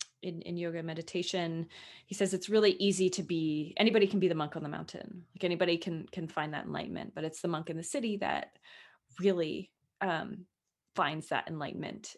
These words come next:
And that was my, my whole journey. And I could cry right now because I went, like, you know, everything was on top of the world.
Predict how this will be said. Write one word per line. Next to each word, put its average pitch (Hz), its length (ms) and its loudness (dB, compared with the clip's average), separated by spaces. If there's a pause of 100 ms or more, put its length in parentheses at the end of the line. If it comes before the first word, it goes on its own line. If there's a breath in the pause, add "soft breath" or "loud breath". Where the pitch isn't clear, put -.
And 170 200 2
that - 180 2
was 160 200 -6
my, 143 420 -6
my 165 140 -6
whole 170 420 -8
journey. 175 600 -6
And 190 100 0
I 196 40 2
could 220 160 -4
cry 208 280 4
right 185 220 2
now - 200 0
because 185 340 -4
I 95 120 -2
went, - 380 -4
like, - 460 -8
you 196 120 0
know, 180 240 -4 (100)
everything 214 380 2
was 190 120 -4
on 190 80 0
top - 240 -6
of 190 60 -6
the 202 60 -4
world. 214 520 -2